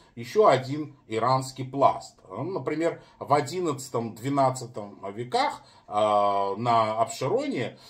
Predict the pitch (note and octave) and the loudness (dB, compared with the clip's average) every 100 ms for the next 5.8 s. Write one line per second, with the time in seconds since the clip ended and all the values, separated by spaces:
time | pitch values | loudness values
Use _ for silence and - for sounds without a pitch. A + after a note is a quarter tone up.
0 | - G#2 G#2 G2+ G#2+ - A3 C4+ G3 C#3+ | -10 -2 0 -2 -6 2 4 4 2 -4
1 | C3+ B2+ E3+ E3 B2+ A2+ A#2 A2+ - - | -4 0 2 2 0 2 2 -2 -6 -16
2 | - A2+ G2 - D#3 - C3+ B2 - _ | -4 0 0 -2 -6 -4 -4 -4 -8 _
3 | - B2+ - A2 F#2 B2+ D3+ C3+ - A2 | 4 4 4 -2 0 0 -2 -4 -6 -8
4 | F#2 F#2+ F2 A#2 D3 C#3 C3 - - C#3 | -2 0 0 -2 -4 -4 -8 -16 -4 -4
5 | - A#2 G2+ - C3 D3 B2+ | 0 2 2 2 -6 -4 -6